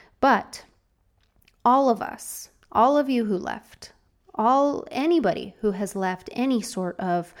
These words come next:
you know, serious, more man-made religion, we are all in the same boat in the fact that the reason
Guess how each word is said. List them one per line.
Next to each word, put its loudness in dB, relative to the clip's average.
you -4
know, -6
serious, -2
more -6
man-made 0
religion, -4
we 0
are 2
all 2
in 0
the 0
same -6
boat -6
in -6
the -8
fact -10
that -8
the -6
reason -2